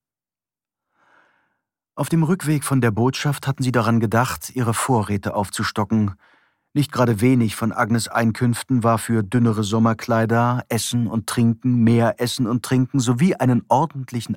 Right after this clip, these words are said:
Außengrill draufgegangen. Am viertletzten Tag der Existenz von allem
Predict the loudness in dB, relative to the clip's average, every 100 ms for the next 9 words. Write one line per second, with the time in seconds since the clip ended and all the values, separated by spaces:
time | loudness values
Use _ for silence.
0 | -4 -4 -2 -4 -2 -2 -2 -2 -6 -8
1 | -12 -12 -14 -18 _ _ _ _ _ _
2 | _ _ _ _ _ _ _ _ -6 -4
3 | -2 -2 -2 -4 -6 -6 -4 -6 -8 -10
4 | -6 -6 -6 -2 -2 -2 -4 -4 -2 0
5 | 0 -2